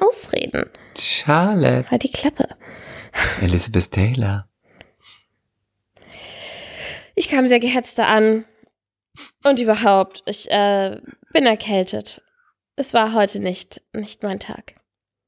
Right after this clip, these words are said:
Speaker 1: Aber dafür war es ein
Speaker 2: You
Speaker 1: guter
Speaker 2: ready
Speaker 1: Tag.
Speaker 2: for this?
Speaker 1: Und wir haben einhundertachttausend Euro für gute Zwecke übergeben.
Speaker 2: Das
Speaker 1: So
Speaker 2: ist
Speaker 1: viel
Speaker 2: ja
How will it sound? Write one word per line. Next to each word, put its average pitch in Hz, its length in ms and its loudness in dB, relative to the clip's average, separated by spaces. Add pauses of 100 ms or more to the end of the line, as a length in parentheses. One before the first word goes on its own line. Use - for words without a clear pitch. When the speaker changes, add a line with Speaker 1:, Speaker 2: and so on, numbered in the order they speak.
(1120)
Speaker 1:
Aber 254 160 -6
dafür 214 260 -4
war 190 80 -2
es - 80 -8
ein 202 140 -6
Speaker 2:
You - 100 0
Speaker 1:
guter 127 140 4
Speaker 2:
ready 135 140 6
Speaker 1:
Tag. - 120 4
Speaker 2:
for - 120 6
this? 185 500 2
Speaker 1:
Und - 140 4
wir 453 220 4
haben 233 160 2
einhundertachttausend 214 1000 -2
Euro 196 260 -4
für 220 160 -10
gute 240 220 -12
Zwecke 214 340 -12
übergeben. 226 460 -16 (1400)
Speaker 2:
Das - 120 0
Speaker 1:
So 294 120 2
Speaker 2:
ist - 120 -8
Speaker 1:
viel 262 220 4
Speaker 2:
ja 392 40 0